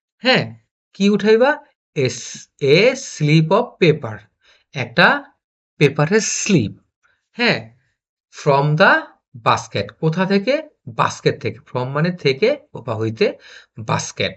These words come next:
কোথা থেকে? ঝুড়ি থেকে। তো ঝুড়িতে তোমরা কাগজের মধ্যে স্লিপ আকারে তোমরা এই বিভিন্ন অবজেক্টগুলোর নাম লিখবে, like, like, আহ, টেলিস্কোপ, স্টার, সান, হ্যাঁ, রোবট,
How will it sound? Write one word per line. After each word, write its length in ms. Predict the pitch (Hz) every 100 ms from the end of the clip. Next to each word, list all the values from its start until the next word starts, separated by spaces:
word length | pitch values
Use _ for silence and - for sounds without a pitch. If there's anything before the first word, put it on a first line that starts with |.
| -
কোথা 200 | - 156
থেকে? 180 | 175 196 202
ঝুড়ি 360 | - 127 143 -
থেকে। 340 | 107 - 113 - - _
তো 120 | - 127
ঝুড়িতে 480 | 113 113 139 160
তোমরা 460 | 185 165 147 120 - - _ _ -
কাগজের 440 | 123 120 123 143
মধ্যে 240 | 135 131
স্লিপ 420 | 160 - 135 127 127
আকারে 340 | 113 127 175
তোমরা 540 | 262 131 113 135 202 - _ _ _ -
এই 400 | 143 123 123 120 -
বিভিন্ন 380 | 120 120 117 131
অবজেক্টগুলোর 760 | 120 113 113 120 - 120 135
নাম 340 | 156 117 110 110
লিখবে, 300 | 104 101 107
like, 320 | 101 101 98 _ _ - _ -
like, 300 | 113 107 104 - _ _
আহ, 260 | 117 110 101 101
টেলিস্কোপ, 680 | 123 107 104 - - 110 101 101
স্টার, 680 | - - - 117 104 101 101
সান, 800 | 98 - - 107 98 98 101 101 101 101 - _ _ - - _
হ্যাঁ, 280 | 170 175 131 107 - _
রোবট, 760 | 127 117 113 101 107 101 98 101